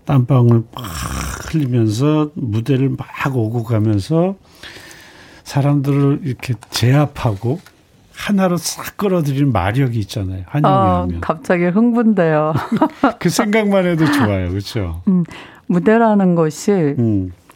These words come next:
Speaker 2: 일상과 다른 또 다른 월드잖아요.
Speaker 1: 그렇죠.
Speaker 2: 또 다른
Speaker 1: 예,
Speaker 2: 세상.
Speaker 1: 예,
Speaker 2: 그렇기
Speaker 1: 예,
Speaker 2: 때문에
Speaker 1: 예.
Speaker 2: 내가 마음대로 꾸밀 수도 있고 또
Speaker 1: 음,
Speaker 2: 하나는
Speaker 1: 음.
Speaker 2: 저를 좋아해주는, 저의 음악을 좋아해주시는 분들만 오셔서
Speaker 1: 네.
Speaker 2: 같이 어떤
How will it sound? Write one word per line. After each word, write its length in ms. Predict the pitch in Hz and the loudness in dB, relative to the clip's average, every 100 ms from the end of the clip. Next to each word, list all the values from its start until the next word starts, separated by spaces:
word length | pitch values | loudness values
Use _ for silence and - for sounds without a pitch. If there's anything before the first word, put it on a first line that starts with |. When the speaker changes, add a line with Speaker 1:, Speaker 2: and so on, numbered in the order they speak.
| _ | _
Speaker 2:
일상과 580 | 175 175 - 202 202 190 | 0 0 2 2 4 2
다른 380 | 175 156 156 156 | 2 2 2 0
또 120 | 233 | 0
다른 320 | 254 311 269 196 | 0 2 4 4
월드잖아요. 880 | 160 156 151 147 156 143 143 151 170 | 2 0 -2 -2 0 0 0 0 2
Speaker 1:
그렇죠. 400 | 202 202 - 220 | 2 0 0 0
Speaker 2:
또 60 | |
다른 400 | 214 202 185 175 | 2 2 2 2
Speaker 1:
예, 20 | - | 2
Speaker 2:
세상. 460 | - 196 - 147 | 2 0 0 0
Speaker 1:
예, 120 | 120 101 | 0 0
Speaker 2:
그렇기 220 | 92 170 | 0 2
Speaker 1:
예, 140 | 107 | 2
Speaker 2:
때문에 500 | 98 175 180 202 180 | 2 2 4 4 4
Speaker 1:
예. 280 | 120 104 98 92 98 - - | 2 0 -2 -6 -14 -10 -2
Speaker 2:
내가 220 | 175 185 | 2 2
마음대로 540 | 165 160 165 165 165 | 2 2 2 2 0
꾸밀 280 | 160 226 220 | 2 2 2
수도 320 | - - 180 | 0 -4 -2
있고 500 | 160 151 _ - 196 190 135 | 0 -2 _ -4 -2 0 2
또 120 | 226 | 4
Speaker 1:
음, 40 | |
Speaker 2:
하나는 640 | 220 202 180 175 208 226 240 | 4 2 2 2 2 2 0
Speaker 1:
음. 400 | 110 104 98 98 101 | -2 -2 -2 -6 -4
Speaker 2:
저를 340 | - 190 240 | 0 2 2
좋아해주는, 800 | - 185 180 220 233 190 185 160 | 0 2 4 4 2 2 2 2
저의 340 | 147 180 185 190 | 0 2 4 4
음악을 300 | 185 180 185 | 2 2 -2
좋아해주시는 1200 | - 185 190 202 196 196 190 180 175 - 180 175 | 0 2 2 2 2 4 4 2 0 0 2 0
분들만 720 | - 185 190 180 175 170 170 | 0 2 4 4 4 2 0
오셔서 720 | 202 156 170 147 208 185 143 | 0 0 0 2 0 2 2
Speaker 1:
네. 160 | 120 101 90 - | 0 0 -4 -8
Speaker 2:
같이 360 | - 175 - - | -4 -4 -2 -2
어떤 400 | 190 - 202 196 | 0 0 0 0